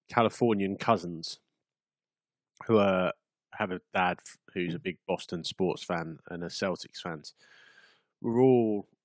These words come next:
fawning over LeBron James, which I found amazing, really. They, you know, they're all huge basketball fans, and they were all fawning over him. And they said that they, they, their claim was that he was better than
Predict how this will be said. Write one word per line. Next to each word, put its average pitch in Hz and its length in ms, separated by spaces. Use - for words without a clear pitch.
fawning 110 560
over 95 520
LeBron 101 280
James, 104 400
which - 140
I 104 80
found 98 300
amazing, 95 420
really. 82 240
They, 98 320
you 104 80
know, 82 200
they're 110 200
all 120 120
huge - 320
basketball - 440
fans, 87 320
and 87 80
they 90 80
were 92 80
all 104 120
fawning 104 380
over 98 240
him. 92 140
And 92 80
they 101 80
said 120 320
that 95 200
they, 123 300
they, 127 360
their 127 260
claim 87 440
was 85 200
that - 160
he 101 140
was 92 160
better - 440
than 92 360